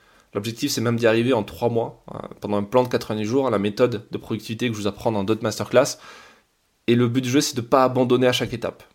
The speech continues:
Chaque semaine, il va y avoir des objectifs. Et chaque semaine, vous aurez envie d'abandonner.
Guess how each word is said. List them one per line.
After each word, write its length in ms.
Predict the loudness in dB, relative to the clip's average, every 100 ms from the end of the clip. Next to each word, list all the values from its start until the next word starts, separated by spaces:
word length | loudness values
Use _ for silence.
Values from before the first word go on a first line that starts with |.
| _
Chaque 220 | -2 0
semaine, 280 | 0 2 2
il 60 | 4
va 60 |
y 40 | 4
avoir 100 | 4
des 120 | 2
objectifs. 520 | 0 -2 -2 -4 -4 _ -20 -20 -20 _ _ _
Et 100 | -2
chaque 240 | 2 2 2
semaine, 280 | 2 2 2
vous 180 | -2
aurez 120 | 2 4
envie 220 | 4 4
d'abandonner. 500 | 4 4 2 0